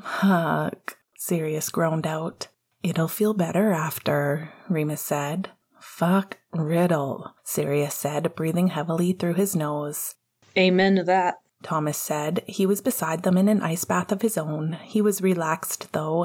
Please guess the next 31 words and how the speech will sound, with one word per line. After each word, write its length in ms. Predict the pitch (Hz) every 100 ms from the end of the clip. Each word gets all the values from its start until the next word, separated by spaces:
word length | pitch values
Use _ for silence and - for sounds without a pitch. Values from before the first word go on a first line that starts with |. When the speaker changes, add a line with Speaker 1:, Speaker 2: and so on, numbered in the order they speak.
| -
Speaker 1:
and 320 | 170 160 170 -
on 140 | 160
his 200 | 147 -
phone. 460 | - 160 156 165 - _ _
Speaker 2:
"Do 80 | 240
you 80 | 277
guys 180 | 359 349
ever 140 | 311
think 240 | - 240 226
about 200 | 226 -
how 120 | 226
me 160 | 214
and 160 | 214 190
Riddle 240 | 190 202
have 140 | 190 196
the 80 | 202
same 260 | 196 190
first 400 | - - 175 -
name? 320 | 214 214 220 - _ _ _ _
Like, 160 | 254 247
what? 380 | 202 254 311 - _ _ _ _
No 220 | 226 269
way." 540 | 220 156 156 156 151 _ _ _ _ -
Speaker 1:
"You 160 | 165
guys 280 | 170 151 147
aren't 260 | - 175 180
even 260 | 196 190 180
from 320 | 165 160 180
the 100 | 147
same 280 | - 156 147
universe," 960 | 143 151 214 151 - - - - -